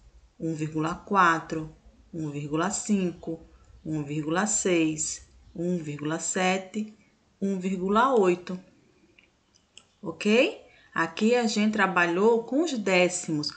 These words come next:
ou seja, apenas uma casa decimal, tá? Você tem que prestar atenção nisso, ok? Veja aqui, ó, nos centésimos, tá? Centésimo, veja,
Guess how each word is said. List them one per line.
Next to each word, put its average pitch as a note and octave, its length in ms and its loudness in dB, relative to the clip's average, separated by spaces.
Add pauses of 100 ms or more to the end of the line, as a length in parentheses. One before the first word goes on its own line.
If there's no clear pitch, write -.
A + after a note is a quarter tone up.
(240)
ou G#3+ 160 2
seja, E3 640 0 (240)
apenas G#3+ 920 0 (140)
uma F#4 420 4
casa A#3+ 460 2
decimal, A3+ 960 0 (440)
tá? E3+ 180 4
Você - 120 -10
tem F#3 120 -4
que F#3 80 -8
prestar F#3+ 280 -4
atenção B3 440 -4
nisso, - 500 -2 (560)
ok? G3 640 -4 (1000)
Veja A3 440 4
aqui, G3+ 300 0
ó, D#3 120 4
nos F3+ 160 -2
centésimos, D3 1000 0 (460)
tá? F#3+ 420 4 (320)
Centésimo, D#3 800 0
veja, D#3+ 480 2